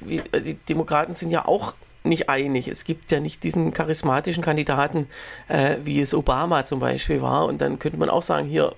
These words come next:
äh, unser Präsident, der hat zwar, der darf sich zwar so und so, so oder so entscheiden, aber wenn er sich für eine Kandidatur entscheidet, dann können wir ihn auch torpedieren und was auch immer oder,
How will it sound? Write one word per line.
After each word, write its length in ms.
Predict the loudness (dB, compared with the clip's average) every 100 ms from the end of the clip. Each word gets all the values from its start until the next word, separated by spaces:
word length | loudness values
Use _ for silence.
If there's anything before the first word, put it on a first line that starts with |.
| -4
äh, 160 | -2
unser 240 | 0 0 0
Präsident, 520 | 0 -2 0 0 -2 -8 -6
der 120 | -2 -2
hat 120 | -2
zwar, 320 | -2 -2 -2 -12 -20 -20 -20 -20 -20 -18
der 540 | -4 0 0 2 2 2
darf 220 | 2 0
sich 160 | -4
zwar 160 | 0 0
so 160 | 2 0
und 180 | 2
so, 140 | 0 -2
so 280 | 2 4 4
oder 120 | 2
so 160 | 2 0
entscheiden, 580 | 2 2 2 2 0 -2 -14 -16 -2
aber 160 | 0 2
wenn 100 | 2
er 60 |
sich 160 | 0 0
für 100 | 0
eine 80 | 2
Kandidatur 500 | 2 4 2 2 0
entscheidet, 640 | 2 0 2 2 0 0
dann 280 | 0 0 -6 -10 -16 -14 -4
können 160 | 0
wir 40 | 2
ihn 80 | 4
auch 300 | 2 0 -4 -4 0
torpedieren 640 | 0 0 -2 0 2 2
und 60 | 2
was 140 | 0
auch 100 | 0
immer 180 | 2 0
oder, 240 | 2 2